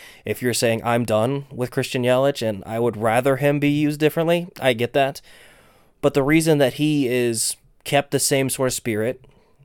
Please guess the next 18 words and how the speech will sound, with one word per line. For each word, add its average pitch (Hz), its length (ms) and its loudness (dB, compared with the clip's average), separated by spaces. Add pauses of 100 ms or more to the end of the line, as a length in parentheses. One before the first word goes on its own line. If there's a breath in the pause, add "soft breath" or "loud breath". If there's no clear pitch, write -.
(640)
I - 40 -12
think 135 120 2
that's 120 220 6
kinda 113 200 0
how 110 120 2
Christian 113 340 -6
Yelich 101 260 0
is, 107 180 0
a - 20 -12
California 113 520 0
cool 104 260 -4
guy, 107 360 0 (400 loud breath)
just 120 200 -6
going 120 200 2
to 117 80 2
be 110 360 -2
very 110 260 0
chill. 123 400 0